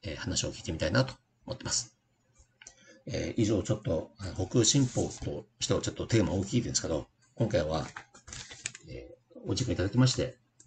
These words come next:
えー、岸田内閣発足からの第四十九回衆議院選挙、秋田二区という話をさせてもらいました。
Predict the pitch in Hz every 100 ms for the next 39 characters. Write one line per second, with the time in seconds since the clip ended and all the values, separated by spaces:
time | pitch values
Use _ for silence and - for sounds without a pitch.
0 | _ - 98 - - 87 98 - _ -
1 | 107 107 85 - - - - - 127 143
2 | 143 - _ _ _ - 92 101 113 92
3 | 73 - 131 - - _ _ _ _ _
4 | - 123 127 135 - 131 113 - - _
5 | _ - 110 - 104 120 - _ _ 92
6 | 87 87 - 127 - - - - - -
7 | - - - -